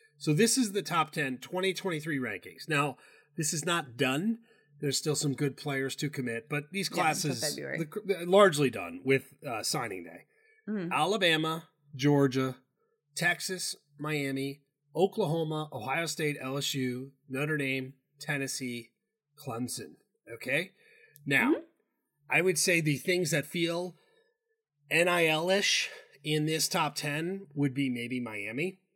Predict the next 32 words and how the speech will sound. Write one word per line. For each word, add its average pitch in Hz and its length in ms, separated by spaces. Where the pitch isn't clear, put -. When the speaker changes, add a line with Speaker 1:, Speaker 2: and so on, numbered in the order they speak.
Speaker 1:
Well, 156 160
Speaker 2:
Mm-hmm. 202 80
Speaker 1:
definitely 147 340
Miami. 92 480
Maybe 160 380
Oklahoma, 160 720
and 135 260
maybe 156 320
Texas. - 580
Although, 131 280
I 147 100
don't 120 140
know. 101 320
Texas - 560
is 123 180
on 117 160
its 104 160
way 110 120
back. 82 300
Speaker 2:
I 262 140
feel 494 160
like 285 60
Speaker 1:
Like, 170 140
Speaker 2:
Oklahoma 208 340
Speaker 1:
let's 202 120
go 247 140
Speaker 2:
would 240 80
be - 60
Speaker 1:
to - 80
Speaker 2:
it. 147 40
I 247 80
wouldn't - 260